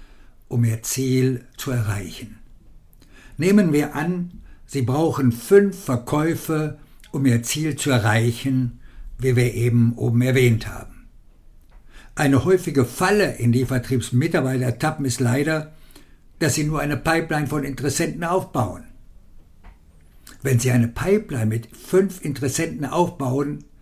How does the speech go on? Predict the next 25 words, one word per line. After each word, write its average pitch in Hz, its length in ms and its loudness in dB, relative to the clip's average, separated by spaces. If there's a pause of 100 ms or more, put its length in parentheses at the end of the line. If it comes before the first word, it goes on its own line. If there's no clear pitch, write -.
(560)
werden 127 240 4
in 113 180 6
Wirklichkeit 131 540 2
nicht - 240 -4
alle 135 200 4
fünf 127 280 0
Interessenten 127 580 -2
zum 131 160 -6
Abschluss 175 460 -4
kommen. - 280 -12 (1080)
Das 151 260 -2
ist 175 140 0
der 180 100 6
Grund, 135 460 2 (520)
warum 127 320 4
viele 131 280 0
Vertriebsmitarbeiter 123 1080 0
ihr 123 220 -2
Ziel 131 640 0 (180)
nicht 139 220 -4
erreichen. 165 560 -2 (1400)
Der 123 100 0
Schlüssel 175 600 2
liegt 131 300 -2
darin, 151 640 -2